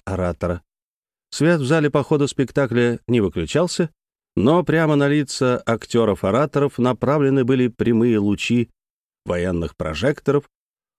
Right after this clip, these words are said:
установленных в ложах. Внешне спектакль «Митинг» был обряжен экстравагантно. Ученик Петрова-Водкина, художник Дмитриев, воздвиг на пустынной сцене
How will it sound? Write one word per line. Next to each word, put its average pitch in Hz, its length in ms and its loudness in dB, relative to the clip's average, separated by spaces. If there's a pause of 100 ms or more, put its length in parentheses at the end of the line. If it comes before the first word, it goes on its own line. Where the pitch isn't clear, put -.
(120)
установленных 101 840 0
в 73 60 -8
ложах. 67 520 -10 (1300)
Внешне 110 640 2
спектакль 107 680 -2
«Митинг» 151 460 2
был 143 320 0
обряжен 127 720 0 (220)
экстравагантно. 107 1000 -2 (580)
Ученик 139 520 0
Петрова-Водкина, 120 920 2
художник 101 560 0
Дмитриев, 92 640 0 (120)
воздвиг 92 540 -2
на 95 140 0
пустынной 95 600 -2
сцене 120 600 -2